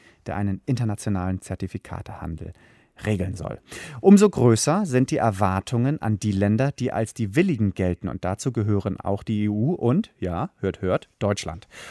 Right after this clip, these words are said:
Und tatsächlich haben Bund und Länder das viel gescholtene Klimapaket noch einmal deutlich nachgeschärft. Deutlich wird es vor allem beim C O zwei Preis. Statt zehn Euro pro Tonne ab zweitausendeinundzwanzig soll der Einstiegspreis jetzt bei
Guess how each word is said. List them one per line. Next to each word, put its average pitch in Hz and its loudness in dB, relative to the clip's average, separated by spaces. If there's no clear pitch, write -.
Und 113 0
tatsächlich 147 0
haben 123 4
Bund 117 0
und 101 -8
Länder 131 0
das 98 -4
viel 156 -4
gescholtene 101 -8
Klimapaket 117 -8
noch 92 -6
einmal 92 -4
deutlich 85 -8
nachgeschärft. 107 0
Deutlich 98 0
wird 98 -4
es 92 -6
vor - -4
allem 98 0
beim 90 -2
C - -4
O 90 -6
zwei 117 0
Preis. 110 -4
Statt - 0
zehn 131 0
Euro 90 -2
pro 95 -6
Tonne 101 -4
ab - -12
zweitausendeinundzwanzig 90 -6
soll 95 2
der 104 -2
Einstiegspreis 92 -6
jetzt - -8
bei 98 2